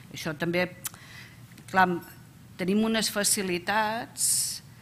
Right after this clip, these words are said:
que ja, eh, podem aprofitar informació que ja tenim en el sistema parlamentari. Llavors, eh, a través de, de taules d'informació que poden ser els usuaris interns o poden ser els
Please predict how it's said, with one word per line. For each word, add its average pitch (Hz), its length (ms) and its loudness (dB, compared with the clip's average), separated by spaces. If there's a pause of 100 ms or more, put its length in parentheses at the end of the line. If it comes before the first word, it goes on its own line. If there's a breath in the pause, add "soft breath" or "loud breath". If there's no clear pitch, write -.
(600 loud breath)
que 180 160 -2
ja, 185 240 10 (320)
eh, 175 340 4 (140)
podem 190 320 2
aprofitar 214 720 4
informació 202 1040 0 (560)
que 170 160 -2
ja 190 240 6
tenim 220 380 0
en 165 100 0
el 156 220 0 (100)
sistema 147 640 -4 (220)
parlamentari. 147 720 -6 (500 loud breath)
Llavors, 170 640 4 (100)
eh, 185 60 2
a 165 720 2
través 175 400 0
de, 202 320 2
de 185 160 -2
taules 196 640 2
d'informació 196 800 -4
que 151 160 -8
poden 156 320 -4
ser 175 240 -2
els 170 240 0
usuaris 175 640 -2
interns 175 540 -6 (600 loud breath)
o 175 160 -2
poden 165 320 -2
ser 185 220 -2
els 185 100 -4